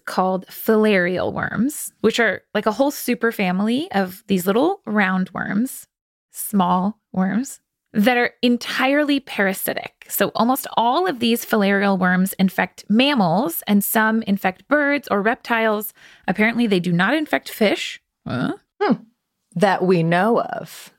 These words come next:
Speaker 1: That we know of. Good one, Erin.
Speaker 2: <laughs>
Speaker 1: And generally, they have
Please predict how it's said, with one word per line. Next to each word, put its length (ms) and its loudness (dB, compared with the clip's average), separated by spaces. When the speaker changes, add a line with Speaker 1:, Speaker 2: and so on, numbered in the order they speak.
Speaker 1:
That 340 2
we 260 2
know 360 4
of. 440 -2
Good 180 0
one, 220 -4
Erin. 420 -4
Speaker 2:
<laughs> 40 -12
Speaker 1:
And 360 0
generally, 500 0
they 140 2
have 440 -2